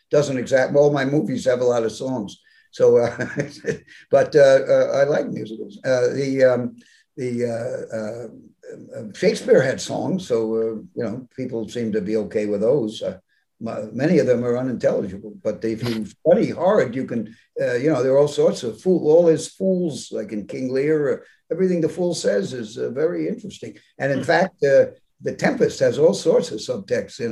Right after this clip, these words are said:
Speaker 1: it. Uh, I listened to a number of, of lectures, uh,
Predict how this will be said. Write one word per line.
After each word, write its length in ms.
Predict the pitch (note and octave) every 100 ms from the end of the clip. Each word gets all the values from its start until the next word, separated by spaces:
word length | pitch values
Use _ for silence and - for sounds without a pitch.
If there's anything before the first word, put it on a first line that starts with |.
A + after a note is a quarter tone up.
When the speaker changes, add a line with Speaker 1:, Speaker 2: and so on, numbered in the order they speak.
| G#2
Speaker 1:
it. 80 | G2
Uh, 520 | A#2 G#2+ G#2+ G#2+ G#2+ G#2 A#2+
I 40 |
listened 360 | B2+ - - -
to 200 | C3 B2
a 40 |
number 320 | C3+ C#3+ C3
of, 100 | A#2 - _ _ -
of 160 | A2+
lectures, 680 | C#3 F#3 - B2 G#2+ F#2 -
uh, 320 | A2+ A2 G#2